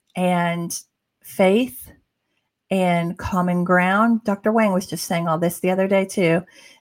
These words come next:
These are the things that unite us. Um, agreeing on what's right or wrong, that's where the Bible <laughs> comes in. If we're not making our laws, gauging our laws on,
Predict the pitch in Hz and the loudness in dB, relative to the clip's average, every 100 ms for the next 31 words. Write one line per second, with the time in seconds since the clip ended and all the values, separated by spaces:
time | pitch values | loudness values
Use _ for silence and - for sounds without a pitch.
0 | _ 196 208 240 233 226 185 190 - - | _ 6 6 6 2 2 0 -2 -4 -4
1 | 185 175 170 165 170 101 - - - _ | -2 0 0 2 2 -2 -4 -8 -10 _
2 | _ _ _ - 196 185 185 - _ - | _ _ _ -10 -4 -2 -2 -6 _ -2
3 | 185 180 190 196 208 208 - 185 180 180 | 0 4 4 6 4 2 4 6 6 6
4 | 180 - - 190 190 - 185 175 170 190 | 4 2 2 4 6 6 2 4 6 8
5 | 226 196 180 - 190 180 175 190 202 - | 6 4 2 0 0 4 4 4 0 -2
6 | 240 220 196 190 202 226 202 185 180 180 | 2 4 2 0 0 0 -2 -4 0 2
7 | 196 185 185 185 185 175 175 165 175 185 | 2 2 0 0 -2 2 2 4 2 0
8 | 175 170 175 180 170 165 160 175 175 170 | 0 0 0 -2 0 2 4 4 2 0
9 | - 170 165 160 156 | -8 -6 -6 -6 -10